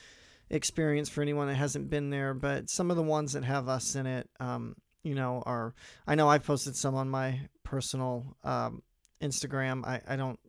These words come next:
think I touched too much of the, the Music Universe one like I had suggested that we might do, but I kinda knew that would happen. We just get wrapped up in the moment and, you know, we're, we're not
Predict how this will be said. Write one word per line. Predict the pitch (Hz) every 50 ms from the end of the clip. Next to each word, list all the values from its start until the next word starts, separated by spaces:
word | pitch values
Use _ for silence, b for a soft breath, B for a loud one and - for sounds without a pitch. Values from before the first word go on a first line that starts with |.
| _ _ _
think | - 135 131 127
I | 131 131 127
touched | 113 - - - 131 127 - - - - -
too | - 143
much | 135 131 123 123 - - -
of | 131 123 123 -
the, | 123 123 127 123 120 117 117 B B B B B B B B B B B B B -
the | 160 160
Music | 160 165 165 151 160 151 -
Universe | 170 170 160 151 135 147 147 139 - -
one | 151 151 147 147 147
like | 139 135 139 - - - - _
I | 143 139 139 135
had | 131 135 139 135 131 - -
suggested | - - - - 143 156 151 147 143 - - 151 127
that | - - 120
we | 135 143
might | 143 139 135 135 135 135
do, | 147 156 151 147 143
but | 131 131 139 127
I | 165 165
kinda | - 208 240 220 190
knew | 180 170 160
that | 151 143 131 - -
would | 151 147 139
happen. | 139 139 135 127 - 139 135
We | 135 139
just | 135 139 131 -
get | - 143 127
wrapped | 135 135 131 135 - -
up | 131 131 -
in | 135
the | 131
moment | 127 127 120 123 127 127 127 110 95
and, | 123 117 117 120 - _ _ _ _ _ _ _ _ _ - - - - -
you | 147 151
know, | 151 143 139
we're, | 139 147 147 139 135
we're | 143 143 143
not | 139 139 135 127